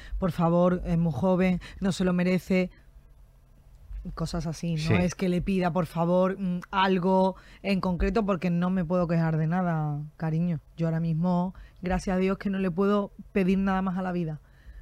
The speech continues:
Speaker 1: Mm, sí, mm, ser Beyoncé, pero es
Speaker 2: Sí.
Speaker 1: que lo tengo todo, gracias a Dios, salud, trabajo y gente que me quiere. Es que teniendo eso
Speaker 2: ¿Estás en tu mejor momento?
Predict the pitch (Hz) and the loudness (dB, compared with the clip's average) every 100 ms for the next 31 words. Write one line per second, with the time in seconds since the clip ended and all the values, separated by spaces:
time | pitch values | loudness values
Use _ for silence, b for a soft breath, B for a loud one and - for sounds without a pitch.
0 | b b - - 170 165 165 - 208 - | b b -20 -14 -8 -6 -6 -2 -2 -2
1 | - - 170 170 165 160 156 160 160 202 | -10 -8 -4 -4 -2 -4 -4 -4 -2 0
2 | 185 196 190 175 196 - - 190 170 170 | 0 0 0 0 -4 -6 -6 -2 0 0
3 | - 202 196 - 202 196 180 190 196 196 | 2 2 2 -2 0 2 2 2 2 2
4 | 202 196 196 190 180 180 208 262 285 - | 0 0 -2 -2 0 2 2 2 -2 0
5 | 180 214 330 b b b - 185 202 240 | 2 2 0 b b b -2 2 2 0
6 | 349 - b b - 185 185 202 208 214 | -4 -10 b b -2 2 2 0 -2 0
7 | 285 226 185 247 202 208 240 262 - 415 | 0 0 2 2 2 2 2 0 -2 -14
8 | - - - - - 107 131 123 147 143 | -20 0 2 2 0 0 2 0 0 0
9 | 143 143 143 143 151 - 85 | -2 -2 -2 0 -2 -2 -6